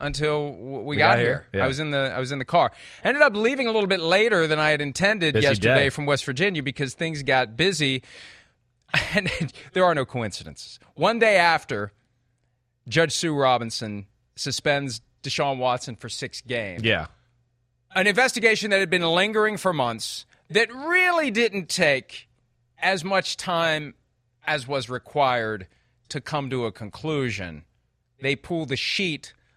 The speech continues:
Speaker 1: off of their investigation of Dolphins owner Stephen Ross. One day later, and some people would say, "Well, it was to turn the page on Deshaun Watson." Well,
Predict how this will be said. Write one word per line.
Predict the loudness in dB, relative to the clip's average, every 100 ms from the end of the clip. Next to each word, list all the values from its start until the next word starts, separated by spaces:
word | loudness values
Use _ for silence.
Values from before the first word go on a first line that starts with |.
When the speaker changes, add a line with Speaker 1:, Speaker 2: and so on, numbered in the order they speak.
| _
Speaker 1:
off | -2 -2 -2
of | -4
their | -2 -2
investigation | -2 -4 -4 -6 -6 -6 -8 -10
of | -8
Dolphins | -2 0 -2 -6 -8
owner | -8 -8 -10
Stephen | -10 -8 -6 -8
Ross. | -4 -4 0
One | 2 2 4
day | 2 2
later, | 2 2 0 -4 -12 _ _ -2
and | -2 -2 -8 _ _ _ _ _ _ _ _ _ _ _ _ _
some | -2 0 2
people | 0 -2
would | 2
say, | 2
"Well, | 4 2
it |
was | -2 -8
to |
turn | -4 -4 -2
the |
page | -2 -2
on | -2 -4
Deshaun | -4 -2
Watson." | 2 2 0 -2
Well, | 2 2 0